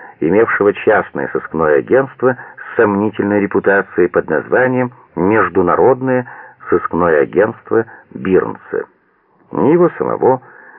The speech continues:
ни его друзей не трогало даже то, что их обвиняли в подкупе свидетелей и присяжных.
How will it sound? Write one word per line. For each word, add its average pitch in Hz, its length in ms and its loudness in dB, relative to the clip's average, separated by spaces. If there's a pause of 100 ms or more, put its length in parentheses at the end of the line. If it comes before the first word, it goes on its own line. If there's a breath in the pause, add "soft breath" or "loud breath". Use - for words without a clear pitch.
ни 85 140 -2
его 98 200 4
друзей 107 360 2
не 147 100 0
трогало 139 480 2
даже 82 240 2
то, 110 220 2
что - 180 -6
их 101 180 -2
обвиняли 101 640 0 (240 loud breath)
в - 180 -14
подкупе 110 600 0
свидетелей 76 480 -4
и 90 40 0
присяжных. - 760 -2